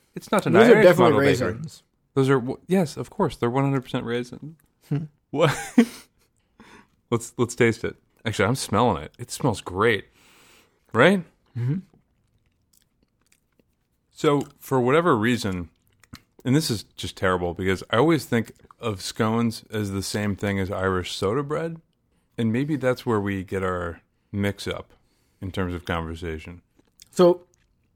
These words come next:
Speaker 2: it's just a little bit drier than the other ones we've had.
Speaker 1: Mm-hmm.
Speaker 2: And it kind of, like, I don't know, like,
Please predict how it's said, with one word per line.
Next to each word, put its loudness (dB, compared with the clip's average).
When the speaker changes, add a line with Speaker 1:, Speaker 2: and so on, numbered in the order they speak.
Speaker 2:
it's 2
just 4
a 4
little 6
bit 2
drier 0
than -4
the -2
other -4
ones -10
we've -12
had. -10
Speaker 1:
Mm-hmm. -2
Speaker 2:
And 0
it -2
kind 2
of, 2
like, 4
I -2
don't 6
know, 6
like, -2